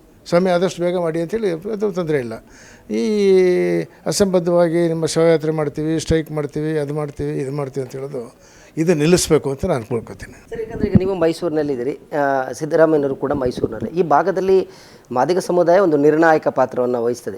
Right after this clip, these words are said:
Speaker 2: ಈಗ ನೀವು ಎಮ್ ಎಲ್ ಸಿ ಆಗಿದ್ರೆ ಈ ಒಂದು ಕೋಟವನ್ನು ಮಾದಿಗ ಸಮುದಾಯಕ್ಕೆ ಕೊಡಬೇಕು ಅಂತೇಳಿ ವಾದ ಮಾಡ್ಕೊಂಡು ಬಂದವರು ಸಿದ್ದರಾಮಯ್ಯ. ಇಷ್ಟೊಂದು ವಿಚಾರಗಳಿದ್ರೂ ಈ ಹಾದಿ ಬೀದಿ ರಂಪ ಹೋರಾಟಗಳು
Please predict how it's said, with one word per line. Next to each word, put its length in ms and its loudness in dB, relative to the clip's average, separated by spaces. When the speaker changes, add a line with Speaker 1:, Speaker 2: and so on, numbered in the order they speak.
Speaker 2:
ಈಗ 80 -4
ನೀವು 540 -2
ಎಮ್ 120 0
ಎಲ್ 120 0
ಸಿ 120 -6
ಆಗಿದ್ರೆ 300 -4
ಈ 100 -4
ಒಂದು 220 -4
ಕೋಟವನ್ನು 380 -4
ಮಾದಿಗ 280 -6
ಸಮುದಾಯಕ್ಕೆ 480 -2
ಕೊಡಬೇಕು 380 -6
ಅಂತೇಳಿ 200 -4
ವಾದ 200 -2
ಮಾಡ್ಕೊಂಡು 400 -4
ಬಂದವರು 300 -8
ಸಿದ್ದರಾಮಯ್ಯ. 540 -16
ಇಷ್ಟೊಂದು 360 4
ವಿಚಾರಗಳಿದ್ರೂ 760 4
ಈ 400 -2
ಹಾದಿ 360 2
ಬೀದಿ 280 2
ರಂಪ 260 2
ಹೋರಾಟಗಳು 880 2